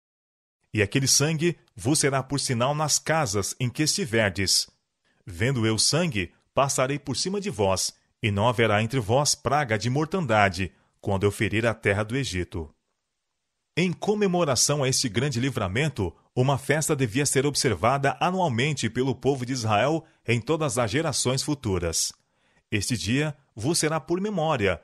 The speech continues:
e celebrá-lo-eis por festa ao Senhor. Nas vossas gerações o celebrareis por estatuto perpétuo. Ao observarem esta festa nos anos futuros,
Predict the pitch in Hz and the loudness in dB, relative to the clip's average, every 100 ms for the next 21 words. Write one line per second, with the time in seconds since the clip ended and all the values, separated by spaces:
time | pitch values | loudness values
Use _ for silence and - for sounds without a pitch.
0 | _ - 110 - 165 113 117 123 110 147 | _ -2 0 2 2 2 2 2 2 0
1 | 170 - 135 - 127 160 - 185 - 175 | -2 -4 -6 -2 -2 -2 -2 -2 -2 0
2 | 98 95 85 - _ _ _ 98 87 92 | 2 2 0 -6 _ _ _ -8 -6 -2
3 | 113 110 90 95 90 - 131 165 - - | -2 0 -2 -2 -2 0 0 0 -2 -4
4 | 120 - 156 151 156 139 170 165 156 165 | -6 -2 -2 0 0 0 0 -2 -4 -4
5 | 156 160 - 180 185 - 220 - 98 90 | -2 -4 -2 -4 -4 -4 -4 0 0 0
6 | - 85 78 _ _ _ _ _ _ _ | -2 -6 -6 _ _ _ _ _ _ _
7 | _ _ _ - 185 185 214 170 151 160 | _ _ _ -2 0 2 2 2 2 2
8 | 156 - 147 - 143 156 - 117 101 117 | -2 -2 -2 0 -2 0 -2 -2 -2 -2
9 | 117 - 110 147 170 156 | -2 -4 -2 0 2 0